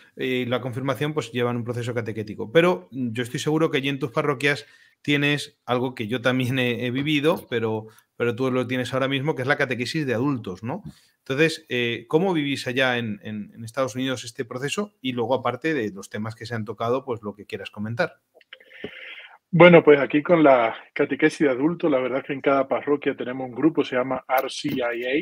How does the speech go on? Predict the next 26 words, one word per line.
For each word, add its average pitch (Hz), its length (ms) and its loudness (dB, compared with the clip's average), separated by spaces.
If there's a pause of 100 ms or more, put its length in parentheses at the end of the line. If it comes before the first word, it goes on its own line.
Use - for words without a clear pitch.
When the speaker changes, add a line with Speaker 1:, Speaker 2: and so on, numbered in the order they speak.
(920)
Speaker 2:
y, 120 520 0 (1080)
y 165 100 -8
son 175 180 6
gente, 160 340 4
pues, 151 180 4
que 135 140 0
son 139 340 -2
o 131 100 -4
protestantes 139 760 -2
o 139 120 0
paganas 123 420 -4
completamente, 127 800 -8 (600)
que 135 140 2
quieren 135 320 2
ser 135 260 -2
parte 131 280 2
de 127 60 2
la 120 80 -2
Iglesia 120 300 -4
Católica. 117 600 0 (540)
Un 147 220 0
número 147 1000 2
importante 135 720 -8
que, 127 280 -10
que - 100 -12
hablamos 123 760 -6